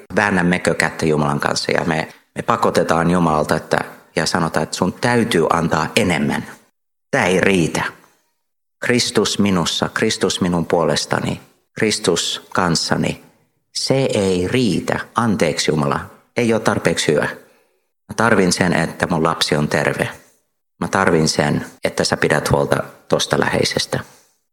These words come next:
Tai mä tarvin ton jutun, mikä se nyt onkaan. Meissä on tällainen pieni menestysteologi,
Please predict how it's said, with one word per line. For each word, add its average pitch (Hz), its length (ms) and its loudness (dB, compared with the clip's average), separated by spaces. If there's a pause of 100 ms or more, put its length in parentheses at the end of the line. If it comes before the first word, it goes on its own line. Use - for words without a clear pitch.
(260)
Tai 80 120 -6
mä 85 100 -2
tarvin 80 440 0
ton 76 220 2
jutun, 73 360 -2
mikä 87 240 0
se - 120 -2
nyt 80 200 0
onkaan. 73 440 -4 (680)
Meissä 98 280 0
on 98 60 0
tällainen 98 340 2
pieni 101 680 0
menestysteologi, 78 1080 0